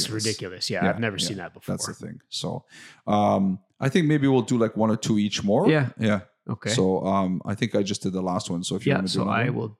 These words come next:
Speaker 2: do this one. Um,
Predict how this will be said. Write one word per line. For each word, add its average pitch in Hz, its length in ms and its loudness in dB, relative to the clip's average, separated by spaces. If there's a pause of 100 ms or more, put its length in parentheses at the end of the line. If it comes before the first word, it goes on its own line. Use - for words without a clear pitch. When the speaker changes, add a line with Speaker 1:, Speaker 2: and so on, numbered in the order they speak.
(120)
Speaker 2:
do 101 640 -6 (160)
this 113 360 -8
one. 123 680 -8
Um, 104 760 -8